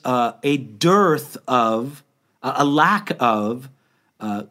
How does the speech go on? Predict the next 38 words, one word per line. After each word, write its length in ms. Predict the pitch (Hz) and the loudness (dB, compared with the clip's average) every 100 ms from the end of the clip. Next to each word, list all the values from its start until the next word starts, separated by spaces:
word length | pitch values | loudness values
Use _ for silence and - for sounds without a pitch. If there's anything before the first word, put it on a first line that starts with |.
| 123 | -10
good 400 | 107 170 180 - | 0 2 2 0
expository 680 | 151 - - 160 156 143 156 | -2 -2 0 0 0 0 0
Bible 380 | 120 131 127 117 | 2 2 2 -2
teaching 320 | 131 117 131 | -4 -4 0
in 260 | 165 170 175 | 2 2 2
many 540 | 185 170 123 101 104 | 2 2 2 0 -4
historically 520 | - 117 143 120 117 104 | -8 -6 -2 -2 -2 -4
black 260 | 101 92 | -4 -8
churches. 340 | - 82 - - _ - | -12 -16 -18 -20 _ -4
I'm 80 | 202 | -2
sure 180 | 214 | -2
that's 220 | 185 170 175 | 0 -2 0
not 160 | 160 | -2
the 80 | 139 | -4
case 260 | 151 139 139 | -4 -4 -2
universally, 520 | 135 123 139 135 196 | -2 -2 -6 -6 -4
but 220 | 190 190 | -4 -4
in 140 | 190 | -4
many. 320 | 220 226 - - _ _ _ _ - | -2 -4 -8 -10 _ _ _ _ -10
Uh, 80 | - - | -8 0
I 220 | 170 190 - | 2 2 -2
personally 340 | - 170 165 | -2 0 2
don't 200 | 143 165 | 2 2
know 260 | 147 151 156 | 2 2 0
that 200 | 156 156 | 0 -2
to 60 | 160 | -2
be 120 | 170 | -4
true, 180 | 226 269 | -4 -4
but 160 | 247 | -4
it, 340 | 226 226 _ - | -4 -6 _ -10
that's 200 | 165 214 | -6 -2
what 120 | 208 | -2
some 200 | 214 208 | -2 -2
people 240 | 208 208 | -2 -6
have 80 | 208 | -8
told 140 | 262 | -4
me. 40 | 214 | -4
Well, 200 | 226 | -4